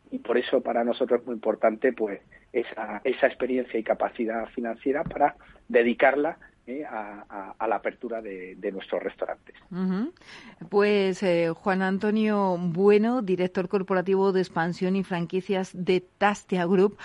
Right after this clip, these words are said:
Speaker 2: propietario de marcas como Muerde la Pasta y de Fitzgerald, entre otras. Gracias por estar con nosotros y otro día quedamos con usted y nos habla de, también de Savoiardi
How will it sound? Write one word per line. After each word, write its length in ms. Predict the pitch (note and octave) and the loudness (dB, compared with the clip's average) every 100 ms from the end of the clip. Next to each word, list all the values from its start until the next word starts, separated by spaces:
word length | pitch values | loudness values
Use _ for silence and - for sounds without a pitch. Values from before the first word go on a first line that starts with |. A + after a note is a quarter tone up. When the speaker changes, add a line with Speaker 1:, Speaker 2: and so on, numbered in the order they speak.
| - - | -16 -6
Speaker 2:
propietario 640 | F#3 F3+ F3+ F#3 G3 F#3+ | -2 -2 0 0 2 2
de 280 | F3 E3 D3 | 2 0 -2
marcas 600 | D3 F3 G3 F#3+ F3 - | 2 2 2 2 -2 -2
como 340 | E3+ D#3+ D#3+ | -6 -4 -4
Muerde 280 | D#3+ E3+ E3+ | -2 -2 -2
la 140 | C#3+ | -2
Pasta 520 | - G#3 G#3 - E3+ F#3 | 0 0 -2 -6 -2 -2
y 200 | E3 - | -2 -4
de 140 | D3+ | -8
Fitzgerald, 580 | - F#3+ G3 F#3 G3+ B3+ | -4 -4 0 4 6 4
entre 280 | F3+ D3+ F3 | 0 0 -2
otras. 380 | F#3+ A3 B3+ - - - - | 2 4 4 2 -18 -12 2
Gracias 460 | G#3 A#3+ B3 G3+ | 6 6 4 0
por 120 | - | 0
estar 220 | G3+ G3+ G3 | 0 2 0
con 140 | A#3 | -2
nosotros 440 | A3+ A#3+ C4+ C4+ - | -2 -2 -2 -2 -2
y 180 | F#3+ | 2
otro 260 | F#3 F#3+ G#3 | 2 4 4
día 260 | A3 A#3 D4+ | 4 4 4
quedamos 360 | G#3 G3 G3+ | 4 2 0
con 200 | - A3+ | -2 -2
usted 300 | G#3+ F#3 A#3 | -2 0 0
y 80 | C#4 | 0
nos 160 | A3+ F#3+ | -2 0
habla 240 | F#3+ G#3 | 4 4
de, 240 | G#3 G3 F#3+ | 4 0 2
también 320 | F#3+ G3 F#3+ | 2 4 2
de 80 | F#3+ | 0
Savoiardi 720 | G3 F3+ F#3+ G3 G3 A#3+ D4 | 0 0 2 4 4 2 -2